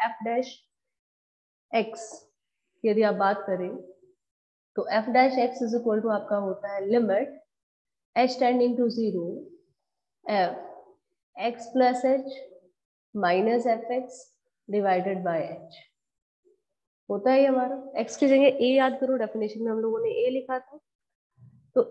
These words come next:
इसका यूज़ आपको कब करना है, हम इस डेफिनेशन का यूज़ कब करेंगे? ठीक है, चलिए देखिए जरा। For example, first question is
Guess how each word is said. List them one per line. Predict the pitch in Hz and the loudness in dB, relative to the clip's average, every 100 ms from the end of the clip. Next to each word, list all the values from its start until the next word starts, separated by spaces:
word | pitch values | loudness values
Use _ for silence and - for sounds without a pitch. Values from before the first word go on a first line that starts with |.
| 262 | 4
इसका | 269 - 311 | 4 4 4
यूज़ | 226 262 285 254 | 4 2 4 4
आपको | 226 247 233 | 4 0 0
कब | 190 - | -2 -2
करना | 180 175 | -6 -8
है, | 170 _ _ _ _ | -14 _ _ _ _
हम | 202 220 | 0 2
इस | 226 | 2
डेफिनेशन | 220 208 240 240 240 262 | 0 0 2 2 2 0
का | 262 | 0
यूज़ | 226 233 233 | 0 -2 0
कब | 214 - | -2 -2
करेंगे? | 175 160 - _ _ _ _ _ _ _ _ _ _ _ _ _ | -6 -8 -12 _ _ _ _ _ _ _ _ _ _ _ _ _
ठीक | 269 262 | -8 -6
है, | 220 - - _ _ _ _ _ _ _ _ _ _ _ _ _ _ _ _ _ _ - | -6 -10 -20 _ _ _ _ _ _ _ _ _ _ _ _ _ _ _ _ _ _ -4
चलिए | 202 | -2
देखिए | 202 196 226 | -2 -4 -8
जरा। | 220 214 233 - _ _ _ _ _ - | -8 -10 -12 -18 _ _ _ _ _ -2
For | 262 | 2
example, | 277 240 220 196 233 - | 4 4 0 -2 -6 -2
first | 254 254 | -2 -2
question | - 190 - 180 | -4 -8 -8 -12
is | 175 | -14